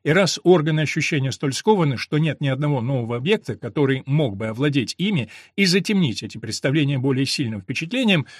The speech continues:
то сновидения по необходимости должны быть более яркими, при этом без действия ощущения, чем наши представления наяву. Отсюда проистекает трудность,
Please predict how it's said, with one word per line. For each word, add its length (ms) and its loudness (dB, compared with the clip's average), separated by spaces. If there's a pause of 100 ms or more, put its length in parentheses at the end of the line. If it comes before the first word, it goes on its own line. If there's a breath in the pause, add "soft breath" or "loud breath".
(160 loud breath)
то 140 2
сновидения 800 2
по 120 -2
необходимости 920 0 (240 loud breath)
должны 460 0
быть 140 2
более 300 4
яркими, 640 0 (240 soft breath)
при 160 -2
этом 380 0 (100)
без 300 -2
действия 460 0
ощущения, 600 0
чем 220 -6
наши 260 -2
представления 600 -2
наяву. 340 -4 (600)
Отсюда 380 0
проистекает 580 -2
трудность, 460 -6